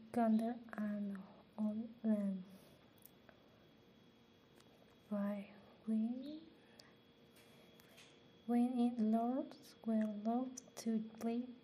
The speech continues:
football very Wednesday. Wednesday. Seven. With this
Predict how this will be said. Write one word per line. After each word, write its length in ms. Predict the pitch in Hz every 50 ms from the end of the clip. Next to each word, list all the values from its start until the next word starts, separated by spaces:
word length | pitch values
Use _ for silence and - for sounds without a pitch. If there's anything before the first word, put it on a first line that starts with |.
| - - - - - - - - - - - - - - - -
football 680 | 240 240 247 254 254 - - - - 262 277 302 359 - - - - - - - - - - - - - - - - - - - - - - - - - - 226
very 420 | 214 202 233 233 240 254 262 277 262 - - - - - - - - - - - - - - - -
Wednesday. 600 | 247 214 233 240 233 214 196 190 - 220 214 208 226 294 - - - - - - - - - - - -
Wednesday. 480 | 220 233 226 220 214 220 208 202 202 196 - - - - - - - - - - - - - - - - - - - - - - - - - - - - - - - - - - - - - - - - - - - - -
Seven. 420 | 247 240 233 226 220 220 220 214 208 214 - - - - - 233
With 300 | 247 247 254 262 254 254
this 480 | 247 247 247 262 254 262 - - -